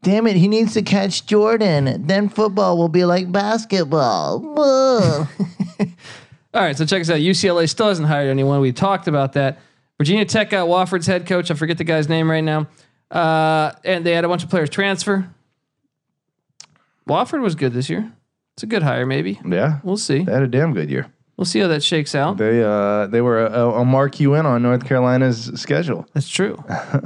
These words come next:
Speaker 1: So, uh, if you could beat U N C
Speaker 2: Yeah.
Speaker 1: at Wofford, you could probably beat U N C at Tech.
Speaker 2: Right. Arkansas hires Eric Musselman from Nevada.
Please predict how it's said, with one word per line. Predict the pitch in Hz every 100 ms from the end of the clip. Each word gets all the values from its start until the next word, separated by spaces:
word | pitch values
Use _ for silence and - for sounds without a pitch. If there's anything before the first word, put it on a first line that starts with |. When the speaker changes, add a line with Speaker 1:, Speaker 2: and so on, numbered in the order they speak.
| - 160 _ _ _ _ -
Speaker 1:
So, | 60 76 87 - _ _ _ -
uh, | 90
if | 95 110 123
you | 131
could | 139
beat | 156 180
U | 190
N | 190
C | 170 202
Speaker 2:
Yeah. | 202 175 139 _ -
Speaker 1:
at | 113
Wofford, | 117 151 170 170
you | 135
could | 110
probably | 139 139
beat | 139 135
U | 139
N | 135
C | 131 135
at | 104 -
Tech. | 117 80 73 - _ _ -
Speaker 2:
Right. | - 165 170 233 _ _ -
Arkansas | 185 233 247 226 226 175
hires | 175 180 175 160
Eric | 196 208 185
Musselman | 185 175 202 202
from | 185 180 175
Nevada. | 165 147 160 233